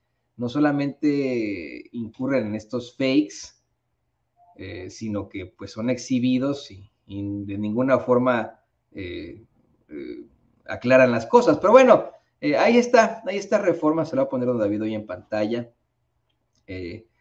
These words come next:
según esto, Pemex lleva seis años en quiebre técnica, ¿no?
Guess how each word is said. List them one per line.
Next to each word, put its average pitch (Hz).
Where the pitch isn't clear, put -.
según 131
esto, 131
Pemex 131
lleva 127
seis 131
años 123
en 104
quiebre 117
técnica, 117
¿no? 117